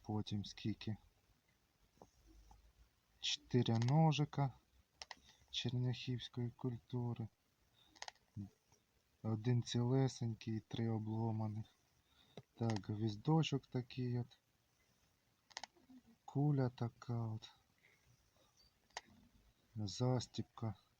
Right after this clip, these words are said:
з бронзи, застібка з металу,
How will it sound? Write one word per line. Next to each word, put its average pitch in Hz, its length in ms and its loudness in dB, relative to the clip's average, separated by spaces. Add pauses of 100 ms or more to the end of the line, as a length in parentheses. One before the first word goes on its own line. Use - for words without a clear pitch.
(360)
з 104 140 -6
бронзи, 135 760 2 (160)
застібка 107 840 -4 (1900)
з 120 160 2
металу, 139 800 4